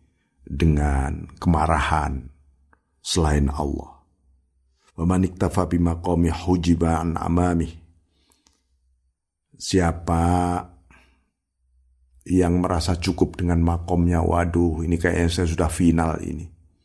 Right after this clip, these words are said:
Cukup bangga dengan makomnya. Dia akan tertutup dengan makom-makom yang ada di depannya yang lebih hebat. Ya, jangan pernah ada bangga.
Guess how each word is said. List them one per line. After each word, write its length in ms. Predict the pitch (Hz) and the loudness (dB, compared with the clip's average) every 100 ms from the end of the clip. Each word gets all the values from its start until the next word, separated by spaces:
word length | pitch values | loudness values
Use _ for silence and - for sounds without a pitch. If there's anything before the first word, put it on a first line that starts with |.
| _ _ _ _ - | _ _ _ _ -8
Cukup 260 | 98 90 82 - _ _ | -6 -4 -8 -14 _ _
bangga 400 | 87 85 85 85 | -2 0 2 0
dengan 280 | 87 87 85 | 0 2 2
makomnya. 760 | 85 85 87 85 82 80 - _ _ _ _ | 0 -2 0 2 0 -4 -10 _ _ _ _
Dia 260 | 104 - | 0 0
akan 180 | - 104 92 | 0 0 0
tertutup 580 | - - 107 107 92 | -4 -2 0 0 -4
dengan 300 | - 92 92 | -4 0 2
makom-makom 880 | 85 85 87 90 90 85 87 90 82 - _ _ _ _ _ - | 2 2 0 0 0 2 -2 -4 -8 -12 _ _ _ _ _ -2
yang 180 | 95 87 | 0 2
ada 240 | 87 90 85 | 0 0 2
di 140 | 82 | 0
depannya 420 | 73 - 85 85 | -2 0 2 2
yang 160 | 80 85 | 2 2
lebih 220 | 82 71 | 2 0
hebat. 340 | 73 71 73 - _ _ _ _ _ _ _ _ _ _ _ _ _ _ _ _ _ _ _ _ _ _ _ _ _ _ _ _ _ _ _ | 0 -2 -4 -10 _ _ _ _ _ _ _ _ _ _ _ _ _ _ _ _ _ _ _ _ _ _ _ _ _ _ _ _ _ _ _
Ya, 300 | 80 90 - _ _ _ _ _ _ | -6 -6 -6 _ _ _ _ _ _
jangan 280 | - 85 82 | -2 2 2
pernah 240 | 85 87 87 | 2 0 0
ada 160 | 90 | 0
bangga. 520 | 71 82 80 67 - | 2 2 2 -2 -10